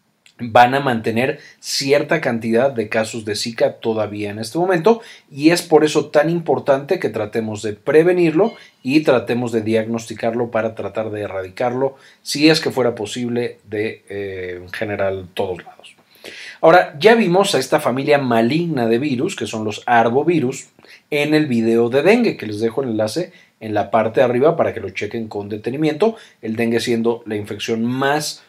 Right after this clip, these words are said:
comúnmente transmitida por mosquitos, pero en este caso vamos a ver de los arbovirus, otro, Flaviviridae, ya vimos el dengue de nuevo, y ahora vamos a ver al Zika,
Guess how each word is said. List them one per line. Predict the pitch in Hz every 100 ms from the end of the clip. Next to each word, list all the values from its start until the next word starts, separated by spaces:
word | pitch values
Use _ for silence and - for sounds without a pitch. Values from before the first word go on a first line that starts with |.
| _
comúnmente | - 117 135 139 135 120 123
transmitida | 117 113 113 110 120 101 -
por | 104
mosquitos, | 110 127 - 208 139 170 - - - _ _
pero | - 202 180 196 147
en | 113
este | 117 165
caso | 156 117 139
vamos | 123 117
a |
ver | 107 101
de | 101
los | 98
arbovirus, | 131 143 180 180 202 - - _ _
otro, | - 185 165 151 165 -
Flaviviridae, | 110 107 104 113 127 151 139 131 220 - _ -
ya | 101
vimos | 95 101 104
el | 139
dengue | 165 139 147
de | 113
nuevo, | 123 135 - - - -
y | 120
ahora | 120 123
vamos | 113 110 117 113
a |
ver | 101 113 -
al | 101 107 120 -
Zika, | - - 110 98 - -